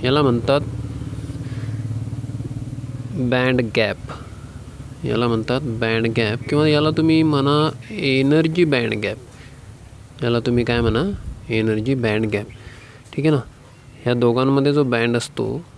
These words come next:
त्याला आपण काय म्हणूया? एनर्जी बँड gap.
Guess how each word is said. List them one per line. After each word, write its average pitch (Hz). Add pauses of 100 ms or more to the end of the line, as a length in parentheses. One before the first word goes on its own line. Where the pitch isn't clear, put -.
(120)
त्याला 120
आपण 123
काय 127
म्हणूया? 120 (420)
एनर्जी 120
बँड 110
gap. 101